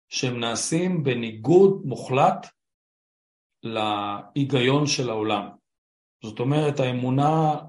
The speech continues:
כמי שאומר פאולוס באיגרת ראשונה אל הקורינתים, היהודים מבקשים לעצ-, להם אות, והנוצרים מבקשים, אה, טיעונים, ואנחנו מאמינים באל צלוב,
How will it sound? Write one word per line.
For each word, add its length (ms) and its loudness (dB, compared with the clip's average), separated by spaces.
כמי 180 -8
שאומר 440 -4
פאולוס 380 0
באיגרת 480 0
ראשונה 320 -6
אל 80 -6
הקורינתים, 800 -2
היהודים 640 -2
מבקשים 480 -4
לעצ-, 260 -4
להם 420 -6
אות, 400 2
והנוצרים 520 -2
מבקשים, 560 -8
אה, 80 -6
טיעונים, 720 -4
ואנחנו 680 -2
מאמינים 920 -2
באל 580 0
צלוב, 680 0